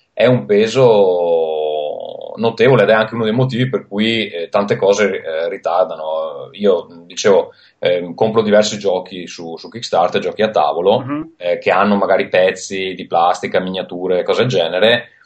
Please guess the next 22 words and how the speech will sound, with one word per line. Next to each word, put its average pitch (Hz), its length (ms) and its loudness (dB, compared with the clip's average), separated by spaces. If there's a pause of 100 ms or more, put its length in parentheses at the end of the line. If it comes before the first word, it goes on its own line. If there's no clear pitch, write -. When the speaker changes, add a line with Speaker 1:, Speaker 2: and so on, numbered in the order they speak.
(160)
Speaker 1:
Mm, 98 140 -6
c'è 101 120 -2
stato 117 280 2
un 107 80 -2
progetto 104 640 0
abbastanza 90 800 -2 (140)
grosso 107 500 2
che 104 260 2
ha 90 80 2
avuto 95 640 -2
delle 98 440 0
difficoltà 107 640 2
con 98 140 0
un 101 80 -4
produttore 104 480 -4
cinese 98 440 -4
di 90 80 -12
miniature 95 640 -4
che 95 400 0
mandava 92 400 4
i 90 80 -4
pezzi 92 580 -2